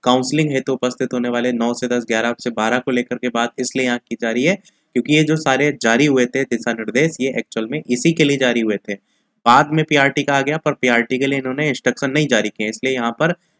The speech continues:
नौ से दस, ग्यारह से बारह लिखा है। बाकी यहाँ पर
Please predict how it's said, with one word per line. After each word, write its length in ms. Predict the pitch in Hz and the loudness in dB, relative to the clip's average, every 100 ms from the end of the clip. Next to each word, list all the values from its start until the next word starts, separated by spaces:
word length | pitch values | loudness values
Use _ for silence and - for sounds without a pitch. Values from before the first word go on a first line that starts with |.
| _ _ _ | _ _ _
नौ 160 | 123 135 | 0 0
से 140 | 139 | 2
दस, 180 | 135 131 | 0 2
ग्यारह 220 | 117 120 | 2 0
से 120 | 123 120 | 0 -2
बारह 200 | 117 113 | -2 -2
लिखा 200 | 110 110 | -2 -4
है। 60 | 104 | 0
बाकी 240 | 113 113 | -2 0
यहाँ 140 | 135 123 | -4 -2
पर 200 | 127 | -2